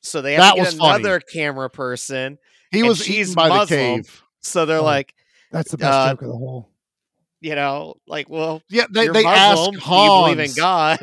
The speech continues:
Speaker 1: God." <laughs>
Speaker 2: They asked Hans, "She's Muslim. Is that a problem?" And he's like,
Speaker 3: "We're gonna find
Speaker 2: "Guess
Speaker 3: out."
Speaker 2: we'll find out." <laughs> I'm like,
Speaker 1: <laughs>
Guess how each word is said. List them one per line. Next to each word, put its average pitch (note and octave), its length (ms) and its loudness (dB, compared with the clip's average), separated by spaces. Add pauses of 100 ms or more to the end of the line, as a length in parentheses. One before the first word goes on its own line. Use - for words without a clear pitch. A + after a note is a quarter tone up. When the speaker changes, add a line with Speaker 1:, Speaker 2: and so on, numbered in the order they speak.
(180)
Speaker 1:
God." A3 180 -6
<laughs> - 40 -20 (400)
Speaker 2:
They F#3 140 -4
asked F#3+ 300 2
Hans, F#3 260 0
"She's F3+ 320 -8
Muslim. F#3 460 -2
Is A#2+ 100 -8
that F3 160 -2
a E3 60 -6
problem?" A3 500 -2
And E3+ 100 -6
he's D#3+ 240 -10
like, D#3 240 -2 (120)
Speaker 3:
"We're A2+ 280 -20
gonna C#3 140 -20
find - 220 -20
Speaker 2:
"Guess D#3+ 200 0
Speaker 3:
out." - 40 -8
Speaker 2:
we'll F3 100 -2
find G#3+ 320 4
out." B3 340 2
<laughs> - 60 -6
I'm G#3 200 -4
like, G#3 180 2
Speaker 1:
<laughs> A#3+ 280 -4